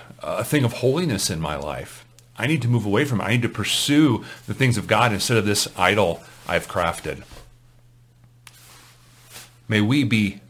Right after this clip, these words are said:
honest with ourselves. May God's Spirit be at work in us, convicting us of this, 'cause it's important. It matters. We wanna worship the God who is, this God who is described as awesome and mighty and great, and who has done things for his people, has made a people for himself, 'cause that's who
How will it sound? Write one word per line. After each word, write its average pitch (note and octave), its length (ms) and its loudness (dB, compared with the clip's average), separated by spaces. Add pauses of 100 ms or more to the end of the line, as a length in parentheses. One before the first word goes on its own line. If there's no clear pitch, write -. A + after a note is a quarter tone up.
(160)
honest D#3+ 300 2
with E2+ 100 -6
ourselves. - 460 -6
May G2+ 80 -2
God's A2+ 400 -2
Spirit C#3 500 0
be G2+ 140 0
at - 140 -4
work B2+ 200 -2
in D3 60 -2
us, - 140 -4
convicting A2+ 520 -2
us F#2 160 -2
of E2 140 -6
this, D#2+ 300 -6 (440)
'cause D3 140 2
it's G3 140 0
important. D#3+ 640 0 (100)
It C#3 160 0
matters. B2 540 0 (680)
We C3 140 2
wanna E3+ 180 4
worship C3+ 560 2
the G#2+ 120 -2
God A#2+ 380 2
who A#2+ 200 -2
is, A#2+ 300 0
this G2+ 160 -2
God A#2+ 240 -2
who A#2 120 0
is A2+ 120 -2
described F2+ 640 -2 (320)
as G2+ 180 -4
awesome F#2+ 500 0
and E2+ 140 -6
mighty F#2+ 400 2
and E2+ 180 -8
great, G2+ 400 2 (280)
and A2 100 -2
who A#2 80 2
has G2+ 120 0
done C3+ 380 0
things B2 220 -2
for - 140 -4
his A2+ 100 -2
people, A#2 460 -2
has G2 160 -4
made A2+ 380 0
a A2 120 -4
people F#2+ 340 -8
for F#2+ 180 -6
himself, A#2+ 400 -4
'cause G#2 120 -6
that's A#2+ 240 -2
who C#3 260 -4